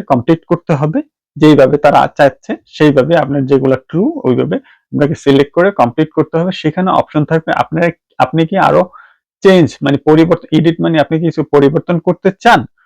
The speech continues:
অথবা আপনি কি ডিলিট করতে চান মানে বাদ দিয়ে দিতে চান, সেই অপশনটা থাকবে। তো normally pre-compilation যখন হয় সেখানে এই অপশনগুলা আপনাদের already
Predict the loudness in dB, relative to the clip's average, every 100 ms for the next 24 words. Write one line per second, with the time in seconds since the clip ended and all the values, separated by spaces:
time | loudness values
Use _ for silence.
0 | _ -4 -2 -2 -2 -2 -2 0 2 2
1 | 2 -2 0 -2 0 -2 -2 -2 -2 -2
2 | -10 _ _ _ 0 0 4 2 2 -2
3 | -2 -2 -4 -2 2 2 0 -4 -6 -4
4 | -8 -10 -14 _ _ 0 2 4 2 2
5 | 0 0 0 0 0 0 0 -2 -2 -2
6 | -2 -6 -4 -6 -4 -6 -4 -6 -6 -4
7 | -4 -4 -4 0 2 2 0 0 0 0
8 | -4 _ _ 2 2 2